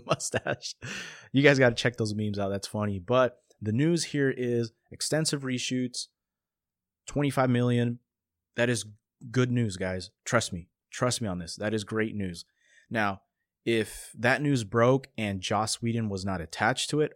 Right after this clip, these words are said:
or Jeff Johns, and it was just W B and Zack Snyder saying no, then I would be worried.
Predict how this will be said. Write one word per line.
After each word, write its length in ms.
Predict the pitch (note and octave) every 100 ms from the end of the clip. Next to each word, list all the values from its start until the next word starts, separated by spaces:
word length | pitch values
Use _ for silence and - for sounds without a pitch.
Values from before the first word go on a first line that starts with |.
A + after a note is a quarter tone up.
| _
or 220 | G#2 C#3
Jeff 260 | D3 E3 D#3+
Johns, 500 | E3+ E3+ F#3+ F#3+ - _ _
and 100 | A#2+
it 20 | G#2+
was 120 | F#2
just 280 | A#2+ G2 F2+
W 300 | A2 A#2+ A2
B 360 | A2+ A#2+ B2 -
and 200 | F#2+ F#2
Zack 240 | G2+ G2+
Snyder 220 | A2+ G#2+
saying 240 | G2+ A2+ C#3
no, 340 | D#3+ D#3 D3+ _ - _ _ _
then 380 | A#2 A2+ D3 E3+
I 100 | D3
would 160 | A#2+ G2
be 120 | G2+
worried. 380 | F2 D#2+ -